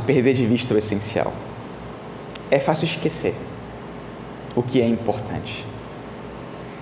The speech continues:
Então, eu tava pensando como foi importante pra mim ontem assistir o desenho e como é importante pra nós, como família. Nós, um mês atrás,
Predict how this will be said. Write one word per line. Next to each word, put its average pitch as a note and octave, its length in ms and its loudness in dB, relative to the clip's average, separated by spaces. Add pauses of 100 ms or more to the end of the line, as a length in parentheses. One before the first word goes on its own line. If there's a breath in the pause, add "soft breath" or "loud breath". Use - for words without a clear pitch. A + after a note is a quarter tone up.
(600)
Então, G3+ 300 8 (120)
eu F#3 60 6
tava F#3 220 8
pensando F3 640 8 (480)
como F#3 160 8
foi G#3 160 8
importante F3+ 580 6
pra D#3+ 260 8
mim E3+ 240 8
ontem F3 380 8
assistir C#3+ 460 4 (200)
o C3+ 80 6
desenho D#3 500 6 (1000)
e F3 80 8
como F3+ 220 6
é F3+ 40 6
importante F#3 600 4
pra C3+ 200 8
nós, D#3 760 6
como C#3 160 6
família. C#3 600 6 (880)
Nós, C#3 440 6 (640)
um F#3 100 6
mês F3+ 200 8
atrás, D3 720 6